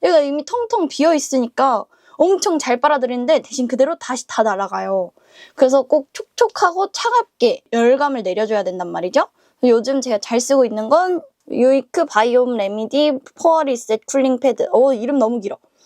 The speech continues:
오션님 마켓에서 다섯 통짜리 세트로 구매를 해가지고 지금 이게 두 통째 쓰고 있는 거거든요.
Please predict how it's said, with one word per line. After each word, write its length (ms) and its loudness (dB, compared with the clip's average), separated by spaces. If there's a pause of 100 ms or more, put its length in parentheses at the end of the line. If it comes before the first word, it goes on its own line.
(200)
오션님 560 0
마켓에서 960 -2 (200)
다섯 340 0
통짜리 800 0
세트로 400 2
구매를 440 -2
해가지고 680 0 (180)
지금 220 0
이게 160 0
두 220 -2
통째 360 0
쓰고 260 2
있는 160 -4
거거든요. 480 0